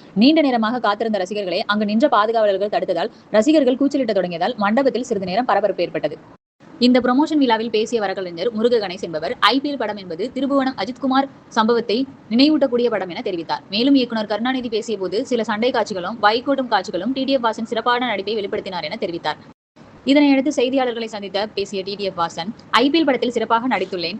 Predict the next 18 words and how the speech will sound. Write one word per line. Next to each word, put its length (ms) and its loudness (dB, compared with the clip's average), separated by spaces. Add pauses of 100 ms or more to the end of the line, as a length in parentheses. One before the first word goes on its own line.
(120)
நல்ல 220 2
படமாக 320 0
வரும். 340 -4
மஞ்சள் 320 0
வீரன் 180 0
படத்தில் 300 -2
நான் 140 -4
எந்த 200 -6
பிரச்சனையும் 320 -6
செய்யவில்லை. 480 -2 (260)
இயக்குனர் 380 4
தான் 120 0
அவரே 260 0
ஹீரோவாக 360 -2
நடிக்க 320 -4
வேண்டும் 260 -4
என 280 -8
கூறியதால் 400 0